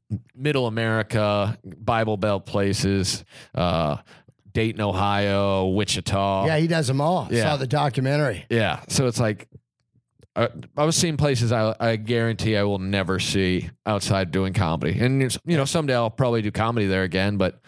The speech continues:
Speaker 2: It's incredible, though,
Speaker 1: you're not gonna
Speaker 2: right?
Speaker 1: go to that place otherwise.
Speaker 2: Yeah.
Speaker 1: And then with Dice, he's very specific. Like, with his crowd is very specific. And I,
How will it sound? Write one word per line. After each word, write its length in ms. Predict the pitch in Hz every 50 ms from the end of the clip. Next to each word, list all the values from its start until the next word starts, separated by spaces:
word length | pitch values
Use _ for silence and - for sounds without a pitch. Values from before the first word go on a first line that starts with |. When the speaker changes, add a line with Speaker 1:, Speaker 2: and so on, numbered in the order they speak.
| -
Speaker 2:
It's 160 | 151 165 160 180
incredible, 500 | 165 135 143 208 262 285 277 226 160 127
though, 60 | 143
Speaker 1:
you're 80 | 147 156
not 100 | 156 156
gonna 120 | - 147
Speaker 2:
right? 100 | 143 131
Speaker 1:
go 180 | 131 143 147 147
to 60 | 135
that 220 | 120 113 113 -
place 340 | - 120 120 113 110 104 - 131
otherwise. 400 | 127 117 110 95 87 90 90 175
Speaker 2:
Yeah. 200 | 180 175 131 - - - - - - - - -
Speaker 1:
And 120 | 117 123
then 440 | 127 127 120 113 120 - - 98 110 -
with 160 | 147 123 -
Dice, 540 | - 170 175 160 135 135 131 - - - - - _ _ _ _ _ _ _ _ _ - - - _
he's 140 | - 131 127
very 360 | 117 156 147 143 143 139 139
specific. 800 | 131 - - - 104 - 131 127 113 - - 76 - - - - - - - _ - -
Like, 340 | - - - 104 107 - -
with 200 | 117 104 - - -
his 200 | 127 131 120 -
crowd 340 | - 127 127 120 113 110 104
is 60 | 95
very 220 | 98 107 101 101
specific. 480 | 95 - - 95 - - 98 82 80 90
And 180 | 104 107 110 -
I, 160 | - 110 123